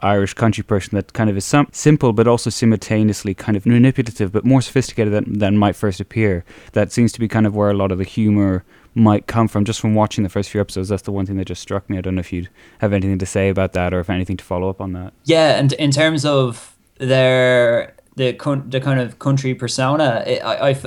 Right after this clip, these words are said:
Speaker 2: I find in my experience,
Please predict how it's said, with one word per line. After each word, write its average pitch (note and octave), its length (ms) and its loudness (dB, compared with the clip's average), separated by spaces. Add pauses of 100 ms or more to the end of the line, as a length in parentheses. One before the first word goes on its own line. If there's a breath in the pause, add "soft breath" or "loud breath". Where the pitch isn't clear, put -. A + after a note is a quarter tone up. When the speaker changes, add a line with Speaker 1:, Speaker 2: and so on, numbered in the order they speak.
Speaker 2:
I C#3+ 140 4
find C#3 440 2
in C3 80 -2
my C3+ 220 0
experience, B2+ 1120 -4